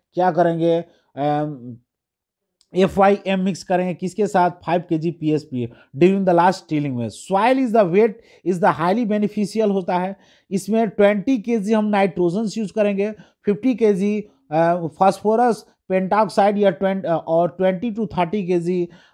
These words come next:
पोटेशियम और डाइऑक्साइड और ट्वेंटी केजी हम क्या करेंगे, सल्फर को यूज़ करेंगे। बेसल ड्रेसिंग, फर्टिलाइजर और ब्रॉडकास्ट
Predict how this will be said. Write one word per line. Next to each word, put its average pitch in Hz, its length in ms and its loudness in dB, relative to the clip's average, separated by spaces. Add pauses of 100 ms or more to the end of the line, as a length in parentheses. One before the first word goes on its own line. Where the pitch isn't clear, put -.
(120)
पोटेशियम 170 500 2
और 165 240 -2
डाइऑक्साइड 190 540 2
और 165 240 2
ट्वेंटी 180 360 -4
केजी 165 320 -6
हम 165 160 -6
क्या 165 200 -2
करेंगे, 165 440 -2
सल्फर 156 640 -2
को 160 440 -2
यूज़ 139 640 -2
करेंगे। 131 580 0 (360)
बेसल 190 440 2
ड्रेसिंग, 208 440 0
फर्टिलाइजर 180 680 0
और 165 280 0
ब्रॉडकास्ट 151 800 0